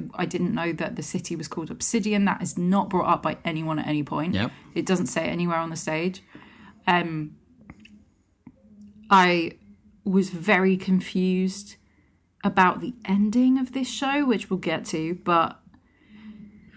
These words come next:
Speaker 1: when I looked it up, the first thing that came up, and which my brother has now told me he had told me already, um, it said that this is a loose adaptation of Peter Pan.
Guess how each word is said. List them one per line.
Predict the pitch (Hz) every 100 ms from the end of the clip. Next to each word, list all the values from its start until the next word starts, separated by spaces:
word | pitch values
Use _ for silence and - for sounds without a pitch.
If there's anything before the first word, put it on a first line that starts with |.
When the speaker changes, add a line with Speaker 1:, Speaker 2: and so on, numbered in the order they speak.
| - - 330
Speaker 1:
when | 339
I | 262
looked | 190 - -
it | -
up, | - 233 247 - - _ _
the | 220
first | 202 - 294 285 -
thing | 214 190
that | -
came | - 160 160
up, | 160 185 -
and | 190
which | 196 - 202
my | 190
brother | 214 202
has | 185 180
now | 165
told | 170 170 170
me | 170
he | 175 185
had | 170 175
told | 190 180 170
me | 165
already, | 165 170 160 143 156 160 - - - -
um, | - 175 165 156 - _ _ _ _ _ _
it | 240 -
said | - 233 208
that | 226 208
this | 220 208 247
is | 220
a | 220 208 208 - _ _ _ _ - _ -
loose | 196 240 277 277 - -
adaptation | 220 214 208 - 175 180 160 156 165 180 - - - _ _ _ _ -
of | 202 196 190 - -
Peter | 180 170 -
Pan. | - 156 - -